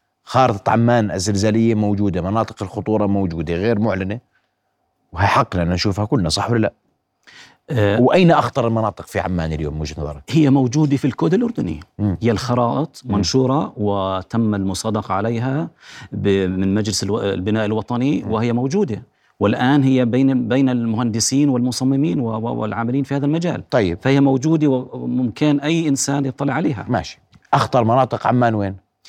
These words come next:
Speaker 2: الآن، الآن تختلف من مكان إلى آخر،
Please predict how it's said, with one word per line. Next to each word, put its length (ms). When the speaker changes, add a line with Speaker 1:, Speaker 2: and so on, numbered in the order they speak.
Speaker 2:
الآن، 640
الآن 600
تختلف 440
من 100
مكان 300
إلى 140
آخر، 440